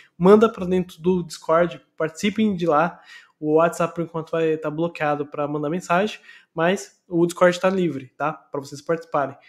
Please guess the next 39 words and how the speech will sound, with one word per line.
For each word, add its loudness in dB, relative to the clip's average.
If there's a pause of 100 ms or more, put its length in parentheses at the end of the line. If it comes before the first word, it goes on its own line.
(520)
O -2
link 0
do 0
Discord 2
tá -2
na 2
descrição -6
do -4
vídeo. -2
Participem -2
lá, -2
entre -4
lá 0
pra, -12 (220)
pra -4
poder -4
movimentar -4
a -16
comunidade. -4 (440)
É, 2
o 6
Luan 6
também 2
tá, 0
tá, -2
pode -2
participar, -4
Luan. -6 (200)
Participa -6
lá 0
com -12
a -6
galera -4
se -12
você -8
quiser -8
também, -6
pra -18
você, -4